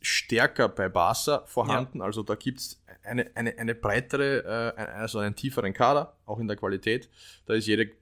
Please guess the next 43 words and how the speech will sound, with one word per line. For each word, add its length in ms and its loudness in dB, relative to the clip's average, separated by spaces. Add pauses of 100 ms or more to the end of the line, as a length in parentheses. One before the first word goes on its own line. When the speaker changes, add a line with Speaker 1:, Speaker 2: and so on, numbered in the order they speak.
(120)
Speaker 1:
Position 540 0
nahezu 460 4
doppelt 360 -2
besetzt, 480 -2
nur 100 -4
die 160 -2
des 140 -6
Mittelstürmers 600 -6
nicht. 220 -4 (420)
Bei 80 4
Real 260 10
ist 220 0
es 180 -4
zwar 280 0
ähnlich, 720 -2
aber 460 2
wenn 240 2
da 260 4
drei, 380 -4
vier 240 2
Spieler 380 -2
fehlen, 560 -2
wird's 240 -8
vor 180 -2
allem, 320 -4
wie 160 -8
vorher 300 -4
schon 180 -12
gesagt, 340 -6
im 80 -4
Offensivbereich 680 -4
sehr 140 -6
eng. 260 -2
Speaker 2:
Mhm. 120 -8 (360)
Speaker 1:
Ähm, 140 0
und 120 2
dann 120 2
kannst 240 2
du 60 6
auch 60 4
nicht 160 2
mehr 120 2
rotieren. 340 2